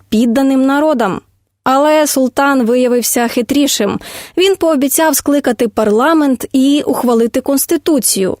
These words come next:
здійснити політичні реформи та надати балканським народам автономію. Але нічого не зробив.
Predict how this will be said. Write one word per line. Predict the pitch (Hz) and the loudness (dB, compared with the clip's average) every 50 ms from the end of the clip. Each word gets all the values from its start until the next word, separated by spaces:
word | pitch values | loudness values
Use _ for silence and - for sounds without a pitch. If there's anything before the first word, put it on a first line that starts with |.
| _ _ _ | _ _ _
здійснити | - 220 220 302 311 285 - 311 277 - 226 196 | -2 -2 0 0 0 0 0 0 0 0 -2 -2
політичні | - 214 196 190 190 - 202 185 - - - 196 180 170 | -2 -2 -2 -2 -2 -4 -4 -4 -4 -4 -4 -2 -2 -2
реформи | 175 175 - - - 214 247 311 349 339 311 277 269 254 - - - - - _ | -4 -4 -6 -4 -2 0 2 2 2 2 2 2 0 -2 -4 -8 -16 -18 -10 _
та | - - 240 311 370 | -2 0 2 2 2
надати | 381 339 277 202 175 196 226 269 - 294 254 | 2 2 0 0 0 0 -2 0 0 -2 0
балканським | 208 220 214 226 - - 196 208 233 254 - - - 247 233 | 0 0 0 0 -2 -2 -2 0 0 -2 -2 -2 -2 0 0
народам | 226 220 202 202 202 208 214 220 226 220 208 - - - _ | 2 2 2 2 2 2 2 0 0 -2 -2 -4 -8 -14 _
автономію. | - 311 - - - 370 349 339 311 247 202 190 - - - - _ _ _ _ _ _ - | -6 -6 -4 -2 0 0 2 2 2 0 0 -2 -2 -4 -6 -10 _ _ _ _ _ _ -2
Але | - 294 311 330 330 339 339 339 320 - | 0 2 2 2 2 2 2 2 0 0
нічого | 285 254 254 247 - - - 294 311 311 320 294 214 208 | 0 0 0 0 -2 -2 -2 0 0 2 2 2 2 2
не | 202 202 220 233 233 | 2 0 0 0 0
зробив. | 190 202 190 190 185 185 185 110 | 0 0 0 0 0 -2 -4 -4